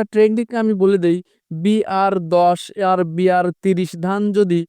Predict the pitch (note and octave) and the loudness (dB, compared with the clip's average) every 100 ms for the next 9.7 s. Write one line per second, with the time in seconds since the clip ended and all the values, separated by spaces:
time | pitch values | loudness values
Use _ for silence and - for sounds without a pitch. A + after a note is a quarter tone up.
0 | _ _ - E3 F#3+ F#3 F3+ - - A3 | _ _ -10 -6 -2 -2 -4 -6 -6 0
1 | A3+ F#3+ G3 - - A#3+ A#3 A#3 G#3+ G3 | 2 2 -2 -2 -4 -2 0 -2 -4 -2
2 | G3+ G#3 - G3+ F#3 F#3 - _ _ - | 0 0 2 0 2 -2 -8 _ _ -8
3 | F3+ A3 G3+ - F#3+ - G#3 G3 F#3+ F#3+ | -4 -4 -6 -4 -4 -2 0 2 2 2
4 | G3 F#3+ F#3 G#3 G#3 C4+ C#4 F#3+ - F3 | 2 2 0 0 0 -2 -2 -2 -4 -4
5 | E3+ - F3+ F3+ E3+ F3+ E3+ E3 F3 E3+ | -4 -4 -2 0 0 0 0 0 0 -2
6 | D#3+ D3+ C3 - _ _ - E3 - - | -2 -6 -6 -12 _ _ -8 -6 -6 -6
7 | G#3+ A3 G#3 G3 G#3+ G#3 G#3 D3+ F3 F#3+ | -2 0 0 0 0 0 -2 -2 0 0
8 | F#3 G3 G3 F#3 F3+ F3 G3 F#3+ F#3+ _ | 0 2 2 0 -4 -4 0 0 -2 _
9 | _ - E3 D#3+ D#3 E3 F#3+ | _ -8 -4 -2 -2 -2 0